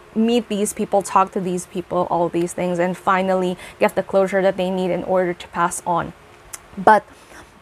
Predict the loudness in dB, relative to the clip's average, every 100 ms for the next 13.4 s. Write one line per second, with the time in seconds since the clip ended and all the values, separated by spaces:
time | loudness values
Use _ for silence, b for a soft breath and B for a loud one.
0 | _ _ -20 _ -6 2 4 4 6 4
1 | 4 0 0 0 -2 2 2 2 0 0
2 | 0 -2 -2 -2 -2 -4 2 2 4 2
3 | 6 8 8 6 2 0 -2 -8 -6 -2
4 | 0 2 0 2 0 0 -4 -2 2 2
5 | 0 -6 B B B B B 4 8 8
6 | 6 2 -4 -6 -8 -12 -18 _ _ _
7 | _ _ 4 4 2 -2 -4 -4 4 4
8 | 4 -2 -2 -2 0 0 2 2 2 0
9 | 0 2 4 4 0 B B B -20 2
10 | 8 8 8 0 0 0 -2 -2 0 0
11 | 2 2 2 4 4 2 0 2 2 0
12 | -4 -6 -4 -4 -8 -4 0 2 0 -2
13 | -2 -2 -6